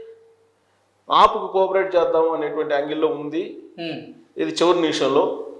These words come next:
Speaker 1: బీజేపీని దెబ్బ కొట్టడానికి అనేటువంటి.
Speaker 2: Hmm.
Speaker 1: కానీ రాహుల్ గాంధీ ఆలోచన ఏంటి? అసలు కేజ్రీవాల్ ఆపు వల్లనే కొన్ని రాష్ట్రాలు, రాష్ట్రాలు కాంగ్రెస్ పార్టీ తుడిచిపెట్టుకుపోతుంది.
Speaker 2: Hmm.
Speaker 1: పంజాబ్ తుడిచిపెట్టుకుపోయింది. ఒక
Speaker 2: Hmm.
Speaker 1: ప-, పంజాబ్ అనేది అడ్డ, అడ్డ కాంగ్రెస్ పార్టీ.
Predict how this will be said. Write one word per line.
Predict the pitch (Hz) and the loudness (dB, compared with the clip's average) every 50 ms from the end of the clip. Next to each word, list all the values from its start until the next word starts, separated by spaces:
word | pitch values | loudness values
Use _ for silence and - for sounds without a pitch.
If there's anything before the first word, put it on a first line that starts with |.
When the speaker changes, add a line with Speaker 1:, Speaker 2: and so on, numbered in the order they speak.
| - - _ _ _ _ _ _ _ _ _ - | -20 -20 _ _ _ _ _ _ _ _ _ 2
Speaker 1:
బీజేపీని | 143 170 175 175 175 175 156 151 | 4 6 8 8 6 6 4 4
దెబ్బ | 147 143 147 | 4 4 4
కొట్టడానికి | 147 143 147 143 - 139 131 - 135 | 4 4 4 6 6 6 4 4 4
అనేటువంటి. | 135 123 123 120 117 104 95 - | 2 2 2 2 0 -2 -4 -4
Speaker 2:
Hmm. | - - - - - 165 156 139 120 - | -8 -12 -14 -10 -8 -6 -6 -6 -8 -2
Speaker 1:
కానీ | - 190 214 220 208 180 | 0 2 2 4 4 4
రాహుల్ | 165 170 185 196 220 226 - | 6 6 6 6 4 4 4
గాంధీ | 220 214 214 208 208 208 202 | 4 4 4 2 -2 -2 2
ఆలోచన | 196 175 180 190 196 185 190 185 180 | 2 4 4 4 2 0 -2 -4 -8
ఏంటి? | 175 175 170 175 175 170 170 175 180 - - - - - _ - | -10 -8 -6 -6 -4 -4 -6 -8 -10 -14 -20 -20 -20 -14 _ -6
అసలు | - 170 175 170 160 - - - - - _ - | -4 -2 -2 -4 -4 -8 -14 -18 -20 -20 _ 4
కేజ్రీవాల్ | - 180 196 190 196 220 208 196 185 190 208 202 202 | 6 6 6 6 4 4 6 6 6 6 4 0 0
ఆపు | 165 147 160 175 175 - | 2 4 4 4 4 4
వల్లనే | 190 180 170 170 170 165 185 226 - - - - - _ _ _ _ _ | 2 2 2 2 0 -4 -4 -6 -6 -8 -10 -16 -20 _ _ _ _ _
కొన్ని | - 165 160 165 | -6 -2 0 2
రాష్ట్రాలు, | 156 156 175 190 190 - 208 208 202 190 | 4 4 4 4 2 2 0 0 0 2
రాష్ట్రాలు | 175 175 185 180 - 185 190 190 | 2 0 0 0 2 2 2 2
కాంగ్రెస్ | 185 - - 170 170 180 180 180 - - | 2 0 -2 -4 -2 -2 -2 -4 0 0
పార్టీ | 180 160 - 165 | 0 0 0 -2
తుడిచిపెట్టుకుపోతుంది. | 156 - 175 160 160 165 175 175 180 165 - - 139 131 131 135 135 160 208 233 - - - | -6 -6 -8 -10 -8 -6 -6 -6 -6 -8 -6 -6 -6 -6 -4 -6 -4 -4 -4 -4 -6 -8 -4
Speaker 2:
Hmm. | - 165 | 0 2
Speaker 1:
పంజాబ్ | 160 175 180 196 196 196 | 4 6 6 6 6 4
తుడిచిపెట్టుకుపోయింది. | 175 - - 165 147 147 - - 110 113 107 107 - - - - | 0 -4 -4 -6 -10 -10 -10 -10 -12 -12 -12 -12 -14 -16 -14 -12
ఒక | - | -6
Speaker 2:
Hmm. | 165 156 151 151 - | -4 -4 -4 -2 0
Speaker 1:
ప-, | 160 | 2
పంజాబ్ | - - - - 185 185 190 185 | 4 6 6 6 6 6 6 6
అనేది | 185 175 175 175 180 185 | 6 4 4 6 6 6
అడ్డ, | 165 - 170 | 6 6 6
అడ్డ | 165 247 247 - 135 - - - | 4 4 2 2 0 2 4 4
కాంగ్రెస్ | 131 - - - - - 147 156 160 151 - - | 4 4 2 -2 -4 -2 0 0 2 0 0 0
పార్టీ. | 123 107 - - | -2 -2 -2 0